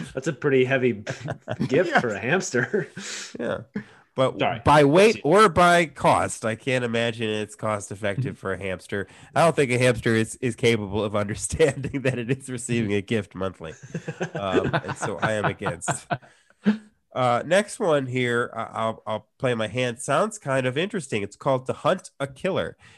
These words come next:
Speaker 3: Uh, there's actually several murder mystery, um, boxes out there. This murder mystery box is actually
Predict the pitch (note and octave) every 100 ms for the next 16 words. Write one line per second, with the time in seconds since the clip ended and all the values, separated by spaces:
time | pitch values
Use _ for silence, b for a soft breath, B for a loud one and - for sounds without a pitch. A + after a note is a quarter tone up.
0 | b b B2 A#2 A2+ A2+ C3+ G#3 - C#3+
1 | - D3+ D#3+ D3 C3 C#3 C#3+ C3 C#3 C#3
2 | C#3 C3+ B2 A#2 - F#2+ G2 F#2 F2+ F2+
3 | E2+ - _ _ _ A#2+ A2 G#2 - G#2
4 | F#2 - F#2+ - - G3 - A#2 D3 E3
5 | C#3 A#2+ - G2+ F#2 F2+ F#2 - - b
6 | b b - B2 C3 C3+ B2 A2+